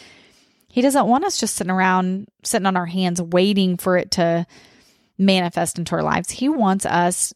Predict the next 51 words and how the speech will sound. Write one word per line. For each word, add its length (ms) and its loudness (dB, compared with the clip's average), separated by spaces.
believing 540 2
for 240 -2
it. 80 -2
He 100 -2
wants 300 2
us 160 2
putting 300 0
our 160 0
action 420 0
towards 320 -4
it. 60 -2
He 100 -2
wants 240 0
us 140 0
aligning 400 2
our 120 -2
words 380 0
with 160 2
it. 80 0
He 140 -2
wants 200 0
us 120 0
spending 400 0
our 160 4
time 340 2
with 180 2
him 180 2
so 160 2
that 160 2
we 160 0
can 500 0
take 300 -2
possession 560 -2
of 280 0
whatever 440 2
it 80 4
is 100 2
that 120 -4
he 220 -6
says 280 -4
belongs 380 -4
to 140 -6
us. 380 -6
And 160 0
what 160 2
does 160 4
he 140 -2
say 180 0
belongs 460 -4
to 140 -6
us? 360 -6